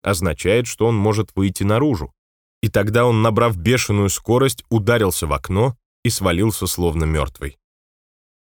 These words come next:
"Так ты идешь?" спросил Тити. Мой хозяин поднял взгляд и увидел лежащего у стены гусенка с вывернутой шеей и распластанными по полу крыльями.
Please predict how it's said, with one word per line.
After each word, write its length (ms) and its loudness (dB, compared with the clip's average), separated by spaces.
"Так 220 -2
ты 340 2
идешь?" 300 0
спросил 440 -2
Тити. 440 -6
Мой 200 2
хозяин 580 0
поднял 400 0
взгляд 560 -2
и 80 2
увидел 420 0
лежащего 600 0
у 80 2
стены 340 -2
гусенка 560 -2
с 120 -4
вывернутой 560 0
шеей 380 0
и 140 -2
распластанными 880 0
по 200 -2
полу 240 -4
крыльями. 540 -6